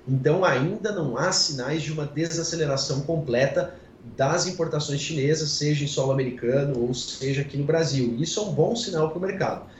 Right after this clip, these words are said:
A gente viu que os estoques de farelo da China também estavam muito baixas, né? Tiveram várias semanas, meses de redução. Mas agora, com as últimas e recentes compras dos chineses,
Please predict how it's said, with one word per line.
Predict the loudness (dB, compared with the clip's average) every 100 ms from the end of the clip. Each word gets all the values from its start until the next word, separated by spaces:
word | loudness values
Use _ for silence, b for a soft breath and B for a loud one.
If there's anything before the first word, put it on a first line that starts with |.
| B B
A | 0
gente | 0 0
viu | -2 -2
que | -2
os | -4
estoques | -2 0 0 0 -2
de | -4
farelo | -4 -4 0 4 4 4
da | -2 -6
China | -6 -4 -2
também | 0 0 0
estavam | -2 0 0 0
muito | -2 -2 -2
baixas, | 0 2 2 0 -4 -6
né? | -4
Tiveram | -4 -2 -2 -2 0
várias | 0 2 2 0
semanas, | -2 -4 -2 0 0 -2
meses | -2 0 0 -4 0
de |
redução. | 2 2 0 0 2 0 -2 B B B -2
Mas | 0 0
agora, | 4 4 2 -2 -8 -8
com | -4 -2
as | -2
últimas | -2 -4 -6 -6 -6
e | -4
recentes | -2 -2 -2 -4
compras | -4 0 0 0 -2
dos | -4
chineses, | -8 -2 0 0 0 -4 -8